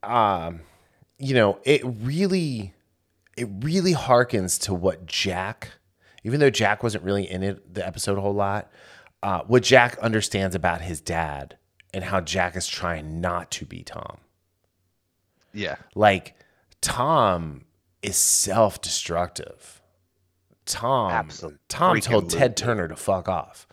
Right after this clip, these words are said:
Speaker 1: you know?
Speaker 2: Yeah.
Speaker 1: Um, you know, now it's bad luck. Like, you know, the first time there was some big thing and the second time was the O J chase, right?
Speaker 2: Right.
Speaker 1: Like,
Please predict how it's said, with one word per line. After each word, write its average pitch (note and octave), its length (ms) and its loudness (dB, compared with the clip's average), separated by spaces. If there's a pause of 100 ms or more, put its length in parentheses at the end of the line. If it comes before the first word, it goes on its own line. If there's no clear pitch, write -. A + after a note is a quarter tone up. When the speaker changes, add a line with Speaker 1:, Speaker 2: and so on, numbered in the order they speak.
(420)
Speaker 1:
you G2 160 0
know? E2+ 260 0
Speaker 2:
Yeah. G#2 180 -2 (320)
Speaker 1:
Um, D2+ 340 -6 (400)
you - 120 -6
know, G2+ 240 0
now D#3+ 220 4
it's E3 200 2
bad D#3+ 400 6
luck. E2 420 0
Like, F#2+ 460 -2 (340)
you A2+ 100 -4
know, E2 220 -2
the E2 120 -6
first A#2 320 -2
time G#2 420 2
there F#2 120 2
was F#2 200 0 (340)
some G2+ 240 -4
big F#2+ 200 -4
thing F#2+ 240 -2
and F#2 100 -4
the F2 40 -6
second G2+ 260 -2
time G#2 160 -6
was F2 160 -6
the - 120 -12
O F#2 120 -2
J D#2 320 -8 (160)
chase, - 460 -10 (400)
right? E2+ 380 -2 (140)
Speaker 2:
Right. F#2 280 0 (140)
Speaker 1:
Like, G#2 380 4